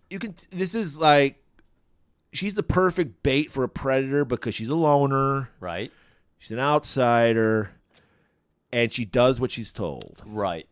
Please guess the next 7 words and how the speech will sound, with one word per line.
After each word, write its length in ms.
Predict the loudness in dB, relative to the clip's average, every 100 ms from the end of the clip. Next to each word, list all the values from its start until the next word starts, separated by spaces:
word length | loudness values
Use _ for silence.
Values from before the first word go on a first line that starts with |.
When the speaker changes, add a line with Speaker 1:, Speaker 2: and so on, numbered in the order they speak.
| _ -4
Speaker 2:
Any 260 | 0 0
kind 280 | 0 -2 0
of 420 | 0 0 -2 -8
male 640 | -10 -4 -2 0 0 0 -4
business 560 | -8 -8 -8 -12 -8
person, 560 | -4 -4 -4 -4 -4 -8 _
Speaker 1:
Any 80 | -4